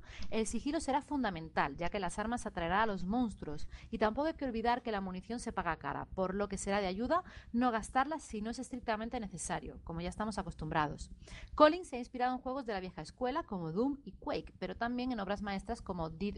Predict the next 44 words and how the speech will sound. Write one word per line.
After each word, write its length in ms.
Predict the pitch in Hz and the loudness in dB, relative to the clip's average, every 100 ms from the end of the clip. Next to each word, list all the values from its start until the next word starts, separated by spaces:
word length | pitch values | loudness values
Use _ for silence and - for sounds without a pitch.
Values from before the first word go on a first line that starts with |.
| - | -2
Esther 440 | 233 226 - 240 - - 214 190 | 0 2 2 0 -2 -10 -8 -2
y 120 | 196 | 2
Journey, 420 | 214 180 151 135 - - - 208 | 4 2 -2 -10 -10 -12 -8 -2
la 100 | 214 | -2
historia 320 | 208 254 269 | 0 -2 0
de 120 | 240 | 2
un 80 | 226 | 2
hombre 220 | 233 202 | 0 0
con 120 | 196 | -2
su 140 | 196 196 | -2 -2
mejor 260 | 185 226 | 0 0
amigo 300 | 202 226 311 | 0 0 0
tratando 440 | - 196 214 233 220 | 0 2 2 2 2
de 120 | 196 | 2
adivinar 500 | 175 165 185 247 247 | 0 -2 0 0 0
si 200 | - 240 | 0 0
hay 180 | 220 220 | 2 2
algo 280 | 294 320 | 2 0
que 120 | 294 214 | -4 -2
puedan 320 | 220 226 208 | 0 0 0
hacer 240 | 196 226 | -2 -2
para 160 | 214 202 | -2 -2
salvar 300 | 196 185 202 | 0 2 2
al 80 | 190 | 2
mundo 280 | 208 226 | 0 -2
que 80 | 220 | -2
se 120 | - | -4
muere. 280 | 165 147 - - - - - | -4 -4 -8 -14 -16 -14 -2
"Es 100 | 220 | 4
la 80 | 226 | 4
historia 340 | 220 247 254 | 4 2 2
con 160 | 233 196 | 2 0
elementos 380 | 185 208 214 202 | -2 -2 -2 -2
de 60 | |
un 100 | 185 | -2
shooter 380 | - 269 349 359 | -2 0 2 0
más 440 | - 196 196 254 - | 0 2 4 2 0
que 160 | 226 | -2
un 100 | 196 | 0
juego 200 | 196 240 | 2 2
en 80 | 262 | 2
primera 260 | 208 190 165 | 0 -2 -2
persona", 400 | 139 - 151 147 | -4 -6 -6 -6
afirmó. 380 | - 156 135 | -6 -8 -8